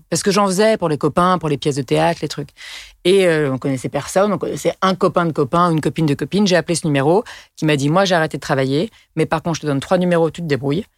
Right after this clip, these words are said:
Et sur ces trois numéros, bingo, c'était la grande créatrice de costumes Bernadette Villard, euh, qui, euh, cherchait une assistante pour une pièce. Donc, elle m'a pris, euh, au Théâtre des Champs-Élysées, elle m'a pris, euh, au Théâtre Marigny.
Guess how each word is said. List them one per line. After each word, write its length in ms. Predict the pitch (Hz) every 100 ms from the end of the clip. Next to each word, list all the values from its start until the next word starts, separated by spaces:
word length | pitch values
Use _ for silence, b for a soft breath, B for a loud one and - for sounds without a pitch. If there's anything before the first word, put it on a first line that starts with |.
| _ _ _ _ _ _ _
Et 120 | 214
sur 120 | 208 175
ces 120 | 175
trois 160 | -
numéros, 420 | 143 135 127 180 -
bingo, 400 | 147 156 139 135 - _
c'était 280 | - 135 151
la 100 | 135
grande 200 | 151 170
créatrice 320 | 160 147 165
de 100 | 147
costumes 280 | 147 143 165
Bernadette 360 | 147 147 143 131
Villard, 460 | 139 147 196 202 B B B _ 147
euh, 320 | 143 143 143
qui, 380 | - - 160 156
euh, 240 | 143 143
cherchait 260 | 156 151 175
une 80 |
assistante 400 | 156 - 143 156
pour 140 | 143 139
une 60 |
pièce. 220 | 131 156 143
Donc, 160 | 131
elle 120 | 139
m'a 100 | 139
pris, 320 | 131 - 143 143
euh, 160 | 139 139 143 151
au 160 | 160 143
Théâtre 200 | - 139
des 60 | 135
Champs-Élysées, 500 | 151 135 135 139 151
elle 100 | 143
m'a 100 | 135
pris, 300 | - 143 139
euh, 100 | 135
au 80 |
Théâtre 220 | 135 160 165
Marigny. 340 | 147 143